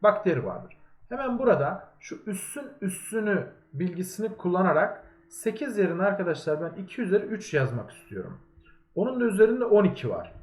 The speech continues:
O halde üssün üssünden dolayı iki üzeri otuz altı adet bakteri vardır birinci tüpte.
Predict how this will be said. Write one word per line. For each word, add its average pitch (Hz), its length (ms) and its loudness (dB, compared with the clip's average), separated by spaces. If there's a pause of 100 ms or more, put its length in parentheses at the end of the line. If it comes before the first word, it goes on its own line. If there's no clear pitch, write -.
(260)
O 151 80 -2
halde 220 200 4
üssün 214 340 -6
üssünden 208 600 -2
dolayı 165 380 4 (600)
iki 185 280 -10
üzeri 185 320 0
otuz 180 360 -6
altı 226 300 6
adet 226 320 2
bakteri 202 440 6
vardır 190 380 4
birinci 180 340 4
tüpte. - 500 -10